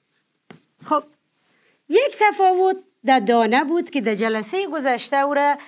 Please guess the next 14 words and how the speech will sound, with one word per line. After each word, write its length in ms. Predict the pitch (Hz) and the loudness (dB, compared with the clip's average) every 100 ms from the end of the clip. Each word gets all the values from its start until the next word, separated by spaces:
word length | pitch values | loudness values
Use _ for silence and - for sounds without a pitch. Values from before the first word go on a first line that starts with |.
| - _ | -20 _
با 120 | 226 | -2
یکدیگر 480 | 220 208 220 254 269 | -2 -4 -2 0 0
گفتیم 440 | 262 277 277 269 | -4 -8 -8 -4
در 300 | 247 240 226 | -2 0 0
یک 60 | 208 | -4
پله‌ای 460 | - 202 202 202 | -6 -6 -4 -6
بودن 360 | 190 202 269 349 | -8 -4 -2 0
یا 220 | 330 370 359 _ _ | 2 0 -2 _ _
دو 80 | 202 | -4
پله‌ای. 500 | 202 190 185 196 190 - _ _ _ | -2 -2 -4 -6 -8 -14 _ _ _
تفاوت 540 | 285 294 330 403 523 | 0 0 0 0 2
دیگه 500 | 427 269 262 226 277 349 415 - _ _ _ _ - 202 | 0 2 0 2 2 0 -4 -10 _ _ _ _ -20 -4
در 180 | 254 285 | -2 -2
برگ 720 | 247 285 320 269 175 202 185 | 0 2 2 0 0 -4 -6